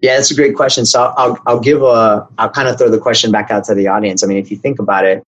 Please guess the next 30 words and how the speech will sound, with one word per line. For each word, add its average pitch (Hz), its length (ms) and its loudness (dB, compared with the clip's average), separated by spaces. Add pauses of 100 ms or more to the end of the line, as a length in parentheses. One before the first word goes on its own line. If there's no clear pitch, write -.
(400)
in 127 180 0
any 131 300 0
industry, 104 720 0
there's 104 160 0
always 110 500 2 (220)
kind 113 120 -2
of 107 40 2
the 101 80 0
big 104 200 -2
players. 101 640 0
There's 107 140 2
always 107 240 2
ones 107 240 0
that 104 120 2
are 101 220 -2 (460)
kind 113 140 -2
of 98 60 -2
creating 110 380 2
that, 101 340 -2
um, 98 400 -2
entry 120 260 -2
to 107 100 -2
market. 98 440 0 (560)
And 117 140 -2
I 117 100 0
think 156 360 -2
that 113 340 0 (180)
LinkedIn, 131 600 2
what 113 300 2
I've 113 220 -2